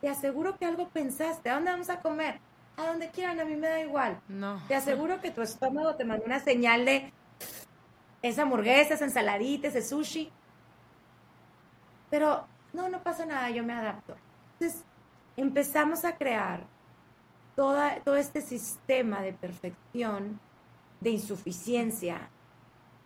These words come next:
Speaker 1: de querer no ser visto. Y ahí es cuando la máscara se vuelve de lo huidizo. ¿Por qué? ¿Qué hace? Quiere desaparecer, ¿verdad? Prefiero no ser vista, prefiero,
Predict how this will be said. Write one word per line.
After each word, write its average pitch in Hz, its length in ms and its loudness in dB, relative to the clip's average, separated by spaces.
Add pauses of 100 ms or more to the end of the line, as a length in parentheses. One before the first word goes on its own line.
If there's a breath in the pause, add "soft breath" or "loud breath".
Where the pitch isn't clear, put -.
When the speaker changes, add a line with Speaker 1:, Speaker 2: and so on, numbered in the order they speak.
(160)
Speaker 1:
de 226 120 -2
querer 247 420 -2 (440)
no 240 300 4
ser 220 420 -6
visto. - 540 -10 (560)
Y 214 100 -2
ahí 240 180 2
es 262 180 -2
cuando 262 260 0
la 220 140 2
máscara 214 520 0
se 196 140 -6
vuelve 185 320 -2
de 196 120 0
lo 202 100 0
huidizo. 277 420 -4
¿Por 175 220 -6
qué? 185 240 -4 (640)
¿Qué 294 120 6
hace? 311 400 2 (580)
Quiere 240 460 2 (140)
desaparecer, 185 1000 -2
¿verdad? 156 180 -12 (1600)
Prefiero 254 460 2
no 240 160 0
ser 196 240 -6
vista, 240 440 -6
prefiero, 208 640 0